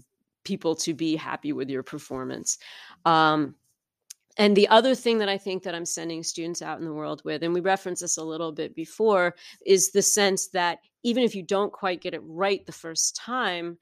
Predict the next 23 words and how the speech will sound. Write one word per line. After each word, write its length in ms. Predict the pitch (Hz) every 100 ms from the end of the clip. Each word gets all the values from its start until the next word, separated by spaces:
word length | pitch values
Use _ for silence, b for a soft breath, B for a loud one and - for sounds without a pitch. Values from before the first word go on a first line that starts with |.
| b b _
right, 300 | 180 180 170
that 140 | 190
it's 200 | 190 190
worth 520 | 170 156 185 202 185 -
going 320 | 180 170 165
back 340 | 165 156 156 -
and 180 | 160 151
doing 400 | 156 156 156 151
it 140 | 147 -
again, 480 | 143 147 135 - -
right? 240 | 156 170
And 140 | 175 233
I've 140 | 285
had 180 | 359 370
students 480 | - 277 294 269 -
who 80 |
get 200 | 214 240
really 200 | 202 214
frustrated 580 | 226 - 214 - 180 160
by 120 | 156 143
this 140 | 165
process. 440 | - - - -
Like, 220 | 160 165